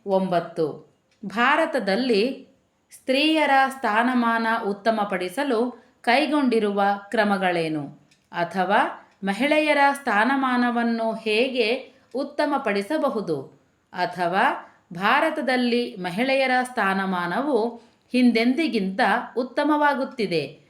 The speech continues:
ದೃಢೀಕರಿಸಿ, ಅಥವಾ ಇತ್ತೀಚಿನ ದಿನಗಳಲ್ಲಿ ಮಹಿಳೆಯರ ಸ್ಥಾನಮಾನಗಳಲ್ಲಿ ಸಾಕಷ್ಟು ಸುಧಾರಣೆಗಳಾಗುತ್ತಿವೆ ಸಮರ್ಥಿಸಿ.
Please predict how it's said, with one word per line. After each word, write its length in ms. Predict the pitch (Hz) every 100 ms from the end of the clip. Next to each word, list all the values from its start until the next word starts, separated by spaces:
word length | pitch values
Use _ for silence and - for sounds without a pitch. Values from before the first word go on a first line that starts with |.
| _ - 175
ದೃಢೀಕರಿಸಿ, 1000 | 214 240 240 226 233 233 330 339 - _ _
ಅಥವಾ 480 | 165 160 180 180 202 285 - - _ -
ಇತ್ತೀಚಿನ 600 | 226 240 - 330 330 302 285 202
ದಿನಗಳಲ್ಲಿ 960 | 208 196 185 185 277 269 240 240 - _ 190
ಮಹಿಳೆಯರ 480 | 202 269 311 311 285
ಸ್ಥಾನಮಾನಗಳಲ್ಲಿ 1500 | 254 208 190 233 277 269 254 208 185 180 262 247 226 247 - _ -
ಸಾಕಷ್ಟು 580 | 208 269 254 226 - 311
ಸುಧಾರಣೆಗಳಾಗುತ್ತಿವೆ 1500 | 247 170 202 254 302 311 262 220 208 196 - 170 147 - - _ - -
ಸಮರ್ಥಿಸಿ. 840 | 185 196 202 220 202 285 370 -